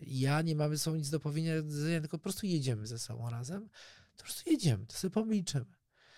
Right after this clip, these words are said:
E, jeżeli, e, okazuje się, że, e, druga nasza połowa ma ochotę o czymś mówić,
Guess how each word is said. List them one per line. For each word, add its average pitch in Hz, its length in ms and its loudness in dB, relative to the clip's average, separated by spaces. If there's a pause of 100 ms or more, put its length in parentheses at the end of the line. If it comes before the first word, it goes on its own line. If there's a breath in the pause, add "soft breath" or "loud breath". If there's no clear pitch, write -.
(320 loud breath)
E, 151 60 -2 (760)
jeżeli, 156 880 4 (760)
e, - 40 -8
okazuje 135 460 -2
się, 143 180 0
że, 131 340 0 (420 loud breath)
e, 123 300 -4
druga 135 320 2
nasza 131 280 0
połowa 139 480 2
ma 254 380 0
ochotę 226 340 -2
o 135 40 2
czymś 135 300 -8
mówić, 127 380 -4